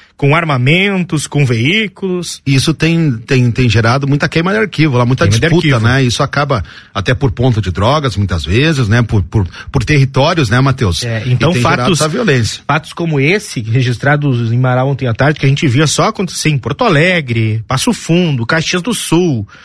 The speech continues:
Speaker 1: grandes cidades do estado,
Speaker 2: Uhum.
Speaker 1: agora esses fatos estão sendo cada vez mais corriqueiros também nas cidades
Speaker 2: É,
Speaker 1: menores,
Speaker 2: Marau,
Speaker 1: né?
Speaker 2: Carazinho, Soledade, né? Tem muito
Speaker 1: Teve
Speaker 2: disso,
Speaker 1: Não
Speaker 2: né?
Speaker 1: Me Toque
Speaker 2: Não
Speaker 1: também,
Speaker 2: Me
Speaker 1: lembra?
Speaker 2: Toque,
Speaker 1: Teve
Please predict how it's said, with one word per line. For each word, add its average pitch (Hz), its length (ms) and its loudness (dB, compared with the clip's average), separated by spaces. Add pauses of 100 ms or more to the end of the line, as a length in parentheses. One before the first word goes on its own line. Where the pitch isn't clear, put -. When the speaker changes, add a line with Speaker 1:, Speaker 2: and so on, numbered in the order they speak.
(400)
Speaker 1:
grandes 196 360 0
cidades 139 400 0
do 127 100 -2
estado, 170 460 -2
Speaker 2:
Uhum. 104 420 -6
Speaker 1:
agora 156 480 0
esses 185 240 -4
fatos 160 240 -2
estão 180 140 -2
sendo 175 260 -2
cada 165 180 0
vez 151 140 0
mais 175 160 0
corriqueiros 165 580 0
também 151 220 2
nas 156 140 0
cidades 151 280 -2
Speaker 2:
É, 147 40 0
Speaker 1:
menores, 143 420 2
Speaker 2:
Marau, 127 300 2
Speaker 1:
né? 123 80 0
Speaker 2:
Carazinho, 104 500 0
Soledade, 117 720 0
né? 107 100 0
Tem 104 160 -2
muito 120 240 2
Speaker 1:
Teve - 140 0
Speaker 2:
disso, 156 100 0
Speaker 1:
Não 165 140 2
Speaker 2:
né? 160 80 2
Speaker 1:
Me - 20 2
Toque 156 360 0
Speaker 2:
Não 127 40 -2
Speaker 1:
também, - 160 0
Speaker 2:
Me 151 60 0
Speaker 1:
lembra? 156 180 0
Speaker 2:
Toque, 160 140 0
Speaker 1:
Teve 160 60 0